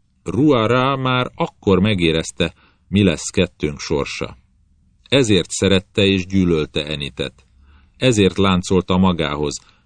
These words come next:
bár a legszívesebben elpusztította volna. Ezért volt kiszámíthatatlan hozzá. Az egyik percben rajongott érte, hugocskájának nevezte, a következőben pedig,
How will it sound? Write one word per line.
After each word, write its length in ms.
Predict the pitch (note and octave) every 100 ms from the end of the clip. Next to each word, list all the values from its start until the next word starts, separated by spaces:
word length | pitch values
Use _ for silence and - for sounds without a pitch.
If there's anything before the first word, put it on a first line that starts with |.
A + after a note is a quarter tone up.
| _
bár 240 | - F2 F#2
a 60 |
legszívesebben 720 | A2 A2+ G2+ F2+ - G2 G2+
elpusztította 920 | G2 F#2+ - D#2 - C#2 - C#2+ -
volna. 360 | C#2+ C#2+ C#2 C2+ _ _ _ _ _ _ _
Ezért 440 | - C#3 G#2+ G2 -
volt 240 | G2 G2+
kiszámíthatatlan 1080 | - B2 - D#2 D#2 D2+ F2 F2 D#2+ E2+ D2+
hozzá. 480 | D#2+ D#2 D2 C#2 - _ _ _ _
Az 120 | - C#3
egyik 240 | B2 G#2+
percben 400 | A2+ F#2+ D#2 D#2
rajongott 560 | G#2+ B2+ B2 A2+ G#2+ G2+
érte, 340 | G2 F#2 D#2+
hugocskájának 880 | F#2+ B2+ A2 - - G#2+ G#2 G#2 -
nevezte, 520 | G#2 G2+ F#2 - G2 _ _ _ _
a 120 | - -
következőben 720 | C3 A#2+ - A2+ A2+ A2 G#2+
pedig, 360 | G#2+ A#2+ G#2+